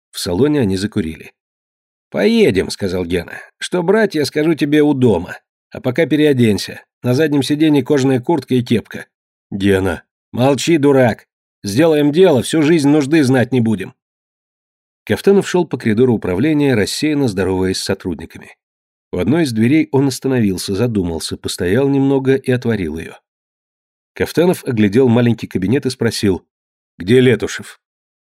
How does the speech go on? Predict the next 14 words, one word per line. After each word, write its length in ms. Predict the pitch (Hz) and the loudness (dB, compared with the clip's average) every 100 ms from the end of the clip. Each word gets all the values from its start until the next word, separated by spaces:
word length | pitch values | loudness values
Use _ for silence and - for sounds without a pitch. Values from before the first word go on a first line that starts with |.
| _ | _
«На 300 | - 90 85 | -12 -8 -6
территории». 680 | - 87 76 85 78 92 - _ _ _ _ _ | -4 -6 -6 -6 -6 -6 -8 _ _ _ _ _
«Хорошо. 480 | - 90 - 90 - _ _ _ _ _ | -8 -8 -6 -8 -10 _ _ _ _ _
Садись, 380 | - 117 98 92 | -6 -4 -2 -2
Борис, 400 | 80 82 82 - | -2 -4 -4 -8
есть 300 | - 101 - | -4 -2 -2
разговор». 560 | 87 82 87 78 80 - _ _ _ _ _ _ - | -6 -6 -4 -4 -6 -12 _ _ _ _ _ _ -6
Лагунов 420 | 95 95 135 - | -2 0 0 -2
сел. 340 | - 87 78 _ _ _ _ _ _ _ | -4 -4 -4 _ _ _ _ _ _ _
Кафтанов 520 | - - 160 170 - - | -8 -2 0 0 -4 -4
расположился 880 | 120 - 92 92 147 135 143 143 | -4 -2 -2 0 -2 0 0 -2
за 140 | - 110 | -2 -4
столом 340 | - 95 98 | -2 -2 0
напротив. 560 | 107 107 85 - - | -2 -4 -8 -10 -16